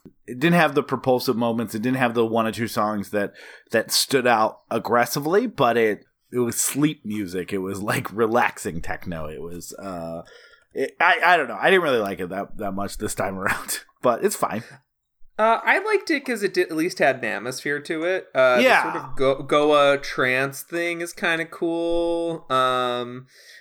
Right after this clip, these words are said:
Speaker 1: If I
Speaker 2: and
Speaker 1: could, if I could find the three-minute version from the, which I'm sure I could if I looked,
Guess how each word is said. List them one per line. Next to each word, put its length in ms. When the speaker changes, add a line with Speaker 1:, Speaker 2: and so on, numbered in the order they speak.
Speaker 1:
If 160
I 160
Speaker 2:
and 140
Speaker 1:
could, 320
if 140
I 140
could 160
find 280
the 80
three-minute 580
version 500
from 300
the, 160
which 240
I'm 120
sure 200
I 60
could 200
if 100
I 80
looked, 360